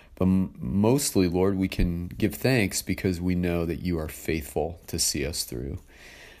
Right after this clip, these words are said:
Father, speak through your word once again, and we give you thanks for it in Jesus' name. Amen. All right, here's Second Timothy four, nine through eighteen. "Do your best to come to me soon,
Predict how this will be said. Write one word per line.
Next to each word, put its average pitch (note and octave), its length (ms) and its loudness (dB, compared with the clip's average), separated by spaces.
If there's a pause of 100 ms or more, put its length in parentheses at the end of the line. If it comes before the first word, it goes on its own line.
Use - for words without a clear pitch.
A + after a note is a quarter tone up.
Father, G#2 260 8
speak A2 360 2
through A#2+ 100 4
your A#2 160 4
word G#2 180 4
once F#2+ 280 2
again, D#2+ 320 0
and D#2 80 -2
we D2+ 80 -2
give D2 180 -4
you D2+ 80 -2
thanks D2+ 340 -4
for C#2+ 300 -4
it C#2+ 220 -6
in C#2+ 180 -4
Jesus' C#2 480 -4
name. C#2+ 280 -6 (200)
Amen. C#2+ 460 -4 (760)
All G#2 80 4
right, B2+ 140 6
here's G2+ 180 2
Second F#2 320 4
Timothy F2 380 0
four, E2 400 2
nine D#2+ 680 0
through - 240 -2
eighteen. D2 720 -2 (580)
"Do G#2+ 200 6
your C3+ 180 8
best F#2 400 4
to F2+ 80 2
come F2+ 280 2
to - 120 -4
me E2 140 0
soon, D#2 560 -2